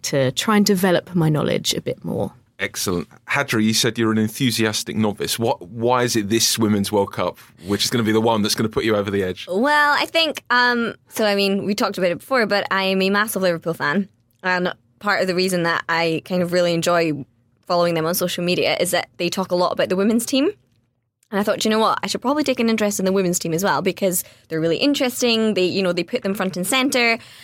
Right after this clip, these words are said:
Speaker 3: And also, my niece plays for, um, a team back at home in Edinburgh. And when I went to watch her the first time and got behind her, she was absolutely mortified at the fact that I was screaming to get her to score a goal. She thought I was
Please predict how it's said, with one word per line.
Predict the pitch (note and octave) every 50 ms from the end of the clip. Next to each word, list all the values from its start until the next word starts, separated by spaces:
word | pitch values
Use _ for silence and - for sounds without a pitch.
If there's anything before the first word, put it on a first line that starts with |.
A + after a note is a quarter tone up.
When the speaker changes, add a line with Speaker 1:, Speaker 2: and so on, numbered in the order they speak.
| - - -
Speaker 3:
And | - A3+ A3 A3 A3 A3 A3 A3 A3 A3
also, | - - C4+ B3+ B3+ A#3 G#3+ G3+
my | G3+ G#3 G#3
niece | G#3 G#3 G#3+ G#3+ G#3+ G3+ - - - -
plays | _ - - G3+ G3 F3 E3+ E3 F3 - - -
for, | - - F#3 F3 E3+ D#3+ D#3+ D#3+ D#3+ - -
um, | E3+ E3 D#3+ D#3+ D#3+ D#3+ D#3+ D#3 D#3 - - _ - -
a | F3 E3+ E3 E3 E3 -
team | - - F#3+ F3+ E3+
back | F3 F3 -
at | -
home | F#3 F3+ E3+ E3+
in | F3
Edinburgh. | E3+ D#3 E3 C#3+ B2+ D3+ F#3 G3+ - _ - - - _ _ -
And | F#3+ F#3+ F#3 F3+ F3+ F#3 - -
when | F#3+ G3
I | F#3+ F#3+ F#3+
went | G3 F#3 F#3
to | G3
watch | F#3 F#3 F#3 - -
her | G#3 F3
the | F#3+
first | F#3 - E3 F3+ F#3 - -
time | G#3 F#3+ E3 D#3 C#3+ C#3+ E3+ F3 -
and | - E3+ F3+ F3+
got | F#3+ F3 -
behind | - F3+ F#3+ F3+ F3 F3 E3+
her, | F3 D#3
she | E3 - E3
was | E3+ E3 - -
absolutely | F#3+ - - - - - E3+ F3
mortified | F3 F3+ F#3 F#3+ G3 F#3 F3+ F#3 - - - - D#3 D#3 D3
at | D3
the | E3
fact | - - E3 - -
that | - -
I | E3+ D#3
was | E3+ E3+
screaming | - - - - - - G3+ F3+ F#3 G3 G3+ F#3 F3+ E3+ E3 E3
to | - F#3
get | D#3+ - G3 - -
her | - F#3 E3+ E3+
to | - F3
score | - - - F#3 E3+ E3
a | E3+
goal. | F#3+ F#3 F3 D3 E3 E3 F#3+ D4+
She | A#3+ - G4+
thought | E4+ G#3 F#3+ -
I |
was | F#3 F#3+